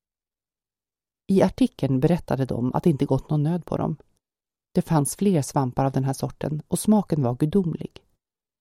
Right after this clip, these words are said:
Ingen av dem hade ätit något godare i sitt liv. Tiden hade försvunnit och de tycktes helt ovetande om att två månader passerat. "Jag som trodde att vi bara varit borta ett par timmar",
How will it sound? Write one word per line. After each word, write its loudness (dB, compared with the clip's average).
Ingen 10
av 4
dem 0
hade 2
ätit -2
något -2
godare -2
i -6
sitt -8
liv. -6
Tiden 4
hade -2
försvunnit -6
och 2
de 8
tycktes 2
helt -2
ovetande 0
om 0
att -4
två -2
månader -2
passerat. -8
"Jag -4
som -2
trodde 4
att -4
vi 2
bara 0
varit -2
borta 0
ett -8
par -2
timmar", -4